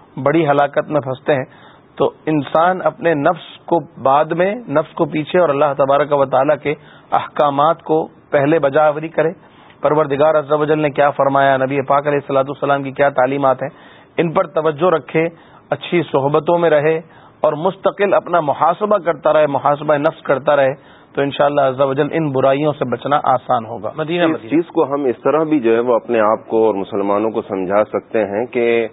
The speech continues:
Speaker 3: آ، جیسی کرنی ویسی بھرنی، tit
Speaker 2: ٹھیک۔
Speaker 3: for tat،
Speaker 2: صحیح۔
Speaker 3: یعنی کما تدین و تدان، جیسا کرو گے ویسا بھرو گے۔
Speaker 2: جی۔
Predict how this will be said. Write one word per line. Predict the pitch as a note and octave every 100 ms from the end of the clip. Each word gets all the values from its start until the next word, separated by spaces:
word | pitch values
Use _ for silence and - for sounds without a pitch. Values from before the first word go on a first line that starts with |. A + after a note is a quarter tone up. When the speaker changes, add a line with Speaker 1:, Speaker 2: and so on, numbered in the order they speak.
| - - - -
Speaker 3:
آ، | G2 G2
جیسی | G2 B2 - C#3+
کرنی | - A2+ A#2+
ویسی | G#2+ G2+ A2
بھرنی، | F#2 G2 F#2+ F2+
tit | - _ - C#3
Speaker 2:
ٹھیک۔ | D#3+ B2+
Speaker 3:
for | A#2
tat، | - G#2 - - - -
Speaker 2:
صحیح۔ | F3+ F3
Speaker 3:
یعنی | A2 A2+ A#2
کما | G#2+ B2+ C3+
تدین | B2+ A2+ B2 B2
و |
تدان، | A#2 G#2 G2 G2 E2+ E2+
جیسا | F#2 C3 D3+
کرو | C3+ C#3 C#3+
گے | C#3 C3+
ویسا | G#2+ - A2
بھرو | F#2+ G#2 G2
گے۔ | E2+ E2 -
Speaker 2:
جی۔ | D#3